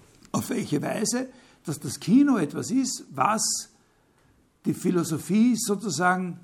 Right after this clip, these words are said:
zwingt, neue Begriffe zu entwickeln. Das Kino ist sozusagen für ihn der Paradefall von so einem Anstoß von außen. Das Kino ist für das Denken, sagt er,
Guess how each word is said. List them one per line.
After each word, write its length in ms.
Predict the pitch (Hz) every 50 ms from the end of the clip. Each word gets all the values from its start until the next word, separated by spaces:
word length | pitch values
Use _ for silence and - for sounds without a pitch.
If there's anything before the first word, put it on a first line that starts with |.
| - - _ _ _ _
zwingt, 800 | - - - 147 214 247 277 285 294 285 - - - - - - -
neue 380 | - 175 151 139 160 180 180 180
Begriffe 580 | 180 208 214 190 165 170 180 175 175 160 156 -
zu 140 | - 170
entwickeln. 720 | 156 127 127 - - 147 - - - 151 147 - 87 - - - _ _ - - - - - - - - - - - _ _ _ -
Das 180 | 135 - -
Kino 340 | - - 190 247 269 262 131
ist 200 | 131 135 - -
sozusagen 520 | - 233 208 - 214 220 226 208 196 - - - - - - _ _ - -
für 160 | - - 170 185
ihn 480 | 220 220 220 247 269 269 262 254 - - - - - - _ _ _ _ - -
der 160 | - 214 220
Paradefall 1160 | 220 196 170 143 135 127 131 185 220 - - - - - 156 160 175 196 233 247 262 269 262 262 - - - -
von 280 | - - - 196 233 214
so 140 | 220 214 220
einem 220 | 220 226 226 226
Anstoß 680 | 220 165 151 175 175 175 - - - 180 190 202 - -
von 220 | - 156 180 202
außen. 560 | 156 147 135 139 135 - - - - 143 131
Das 180 | - 135 - -
Kino 300 | - 175 226 254 247 233
ist 200 | 202 175 175 -
für 320 | - - - 208 269 277
das 240 | 269 254 160 - -
Denken, 440 | - 143 175 220 240 - 226 247 202
sagt 360 | - 202 208 214 214 - -
er, 220 | 220 214 202 214